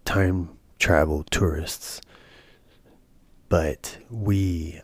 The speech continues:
ourselves in our timeline have not created it yet. I think that makes enough sense. And honestly, that's where we're gonna end it. Okay? We're gonna end it right there. Um, time travel exists.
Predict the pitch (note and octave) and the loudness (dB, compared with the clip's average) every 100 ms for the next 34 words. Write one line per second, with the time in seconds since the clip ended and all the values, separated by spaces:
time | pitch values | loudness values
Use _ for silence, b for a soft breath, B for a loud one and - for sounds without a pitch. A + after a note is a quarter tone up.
0 | - F#2+ - - F2 D#2+ E2+ G2 - G2+ | -6 -4 -2 0 0 0 -2 -6 -6 -2
1 | F#2 F2+ - F2 E2+ E2+ E2 E2 F2+ E2 | -2 -2 -2 -4 -2 -4 -6 -8 -6 -6
2 | C2+ - - - - - - - - - | -6 -6 -6 -6 -6 -10 -8 -6 -6 -10
3 | B B B B B B _ _ b b | B B B B B B _ _ b b
4 | b b b b _ A#2+ - C#3 - D2+ | b b b b _ -8 -6 -2 -2 -2
5 | - D2 D2+ F2+ - F2 F#2 - - - | -4 -4 -4 -4 -2 -2 -2 -4 -12 -14
6 | b b b b b b b b b b | b b b b b b b b b b
7 | b - A2 E2+ F2 F#2+ C#3+ C#3 F2+ G2 | b -8 -6 -4 -6 -4 -2 -2 -2 -2
8 | - C#3 C#3+ B2+ - A2+ A2 - - _ | 2 4 4 2 -2 -2 -2 -4 -8 _
9 | - B B B B _ - - E2 G#2 | -20 B B B B _ -8 -4 -2 -4
10 | - G#2 G2+ G2+ G#2+ F#2+ G2 F#2+ G#2+ G2+ | -2 0 2 2 2 4 2 4 4 6
11 | G2+ G2 B B B B B B B - | 4 2 B B B B B B B -20
12 | _ G2+ F2 F2 F2 E2+ F2 - G2+ F#2+ | _ -2 0 0 -2 -6 -10 -2 0 4
13 | G#2 G2 F#2+ F2+ F#2+ F#2 - - - | 6 8 6 4 0 0 -4 -14 -18